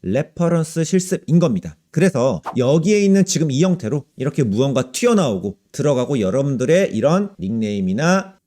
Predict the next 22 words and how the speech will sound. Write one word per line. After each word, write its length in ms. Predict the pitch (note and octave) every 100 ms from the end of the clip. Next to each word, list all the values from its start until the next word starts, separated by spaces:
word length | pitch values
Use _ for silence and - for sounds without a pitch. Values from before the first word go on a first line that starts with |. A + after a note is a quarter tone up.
| -
이름이 300 | E3+ F#3 C#3
나오는 340 | F2 D2+ D2+ - -
이렇게 340 | A#2 A#2 -
모션으로 760 | G2+ G2+ C3+ D3+ C#3 F#3 G#3+ -
짧게 720 | - G#3+ F#3+ - - D#2+ - _
오 220 | A2 C3
초짜리 380 | - F#3+ E3+ D3
정도의 280 | C3 A#2 B2+
모션을 320 | F#2+ C3 C3+
만들어 320 | F#2 E2 D3
주시면 240 | G#2 C#3 B2
됩니다. 340 | D#2 C#2+ _ _
제가 240 | - D#3 A#3
생각할 320 | A#3 A3+ A3
때는 200 | G3+ G3+
뭐 80 | C#3+
이런 180 | D3 A3+
거겠죠. 380 | G#3 C3 - E3
만약에 360 | F#2+ C3 C#3
이게 280 | A2+ A2+ A#2
햇님이 360 | F3 G3+ G#3+ F#3+
아니라 440 | F#2 G2 C3+